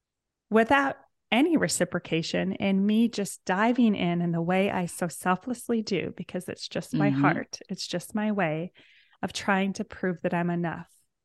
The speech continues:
Speaker 1: by doing, I mean, uh, if I,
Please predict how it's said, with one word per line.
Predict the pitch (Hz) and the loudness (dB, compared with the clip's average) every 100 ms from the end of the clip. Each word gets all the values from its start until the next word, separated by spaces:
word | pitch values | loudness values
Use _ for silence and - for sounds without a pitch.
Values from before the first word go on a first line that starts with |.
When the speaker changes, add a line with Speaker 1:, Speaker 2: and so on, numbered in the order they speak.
| _ _ _ | _ _ _
Speaker 1:
by | 190 185 | 2 2
doing, | 208 202 202 190 175 170 _ _ _ _ _ _ _ _ _ _ _ _ _ _ - | 2 2 2 -2 -4 -8 _ _ _ _ _ _ _ _ _ _ _ _ _ _ -8
I | 185 | -2
mean, | 185 165 170 160 - - _ _ _ _ _ _ _ _ _ | 0 0 -2 -10 -18 -20 _ _ _ _ _ _ _ _ _
uh, | 185 - - | -2 -2 -2
if | 190 190 | 2 4
I, | 175 | 2